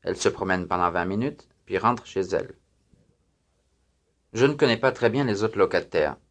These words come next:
mais on voit beaucoup ceux qui viennent d'emménager au quatrième. Le monsieur a toujours l'air pressé,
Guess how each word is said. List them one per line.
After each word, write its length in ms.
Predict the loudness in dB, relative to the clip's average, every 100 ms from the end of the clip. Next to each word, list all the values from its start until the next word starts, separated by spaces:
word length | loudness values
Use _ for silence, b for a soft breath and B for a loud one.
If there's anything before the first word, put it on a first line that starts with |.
| _ _ _
mais 120 | -4 0
on 100 | 2
voit 160 | 2
beaucoup 320 | 2 -2 -2
ceux 200 | -4 -2
qui 160 | -2 -2
viennent 280 | 0 0 2
d'emménager 600 | 0 0 0 0 2 0
au 40 |
quatrième. 600 | 0 -4 -4 -4 -4 -8 _ _ _ _ _ _ _ _ _ _ _ _ _ _
Le 140 | 4 4
monsieur 420 | 4 0 2 4
a 60 | 4
toujours 260 | 6 6
l'air 200 | 6 2
pressé, 540 | 0 -4 -2 -4 -4